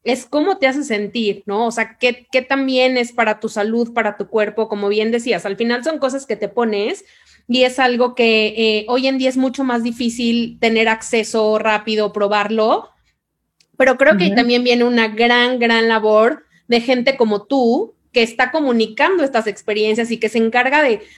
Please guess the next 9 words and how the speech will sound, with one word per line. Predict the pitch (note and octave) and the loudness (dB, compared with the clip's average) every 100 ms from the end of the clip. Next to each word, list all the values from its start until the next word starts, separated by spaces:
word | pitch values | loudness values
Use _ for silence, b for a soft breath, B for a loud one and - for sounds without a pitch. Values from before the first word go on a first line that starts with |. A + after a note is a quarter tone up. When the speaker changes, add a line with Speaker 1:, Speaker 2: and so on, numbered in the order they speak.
| - | -2
Speaker 1:
de | A#3 | 0
generar | B3+ B3 B3 D4+ | 2 0 0 0
estrategias | F#4 - A#3+ A#3 A#3+ B3+ B3 | -2 -2 -2 -2 -2 -2 -4
trescientos | A#3+ B3 | -6 -4
sesenta | A#3+ A#3+ C#4+ | -2 0 0
alrededor | C4+ G#3+ A3 A3+ | 2 2 2 0
de | B3 | 0
las | A3+ | -2
marcas. | F4+ G#4+ - D#3+ | -4 -8 -6 -8